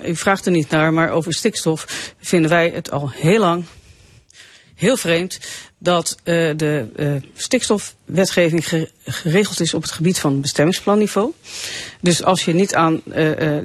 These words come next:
de stikstofnormen voldoet, dan kom, dan is het op bestemmingsniveau geregeld dat je die vergunning niet krijgt, terwijl je op bestemmingsplanniveau natuurlijk helemaal niet de luchtkwaliteit en, en,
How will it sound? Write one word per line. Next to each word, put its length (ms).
de 120
stikstofnormen 540
voldoet, 360
dan 220
kom, 300
dan 260
is 120
het 100
op 120
bestemmingsniveau 600
geregeld 220
dat 80
je 60
die 80
vergunning 340
niet 100
krijgt, 520
terwijl 240
je 60
op 40
bestemmingsplanniveau 760
natuurlijk 760
helemaal 300
niet 180
de 80
luchtkwaliteit 760
en, 160
en, 180